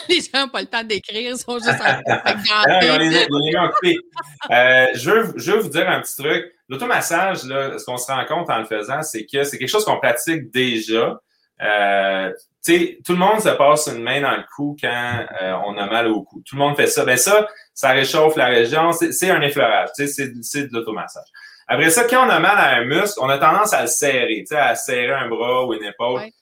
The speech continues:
Speaker 2: Mais ça, c'est de l'automassage aussi. C'est juste que moi, je montre aux gens comment faire ce qu'on fait déjà, mais avec des techniques de pro, puis ajouter des techniques, euh, en plus. Fait que, une affaire qu'on fait, euh, beaucoup, c'est qu'on va serrer un muscle quand on a mal à un muscle.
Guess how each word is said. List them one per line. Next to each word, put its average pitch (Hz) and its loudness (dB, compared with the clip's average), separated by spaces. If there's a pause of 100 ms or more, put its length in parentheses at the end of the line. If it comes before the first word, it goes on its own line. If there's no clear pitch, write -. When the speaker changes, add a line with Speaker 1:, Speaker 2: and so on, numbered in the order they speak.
(120)
Speaker 2:
Mais 120 -6
ça, 226 4
c'est 220 2
de 175 0
l'automassage 214 0
aussi. 160 -4
C'est 147 -8
juste - -8
que 175 0
moi, 185 0
je 180 -6
montre 175 0
aux 135 -2
gens 160 -4
comment 170 2 (180)
faire 151 2
ce - -6
qu'on 123 -10
fait 120 -10
déjà, 110 -2
mais 147 -4
avec 120 0
des 107 -8
techniques 110 -10
de 120 -8 (120)
pro, 151 -2
puis 127 -10
ajouter 113 -8
des 107 -12
techniques, 98 -18
euh, - -4
en 180 -8
plus. - -20 (380)
Fait 139 2
que, 151 4
une 220 4
affaire 208 4
qu'on 135 4
fait, 151 4
euh, 110 -4
beaucoup, - -6
c'est - -4
qu'on 113 -2
va 117 4
serrer 127 2
un 143 0
muscle 135 -6 (120)
quand 101 -8 (100)
on 95 -8
a 92 -8
mal 113 -4
à 107 -4
un 92 -12
muscle. 151 -10